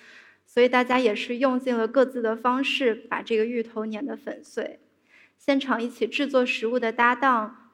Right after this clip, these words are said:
后来很多也在线下成了饭搭子。我们会围着圆桌分享各自家乡甜食的记忆，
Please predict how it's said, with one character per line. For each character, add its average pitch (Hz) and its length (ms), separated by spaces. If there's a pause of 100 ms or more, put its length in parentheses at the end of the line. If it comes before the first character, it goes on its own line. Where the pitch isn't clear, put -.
后 254 120
来 214 260
很 233 220
多 233 140
也 208 100
在 233 160
线 247 260
下 247 360
成 - 260
了 220 80
饭 233 260
搭 254 220
子。 - 240 (320)
我 220 60
们 226 140
会 311 160
围 240 180
着 277 100
圆 233 320
桌 285 260
分 294 240
享 254 280
各 262 140
自 262 200
家 262 240
乡 269 500
甜 233 300
食 226 220
的 226 100
记 233 320
忆， 226 380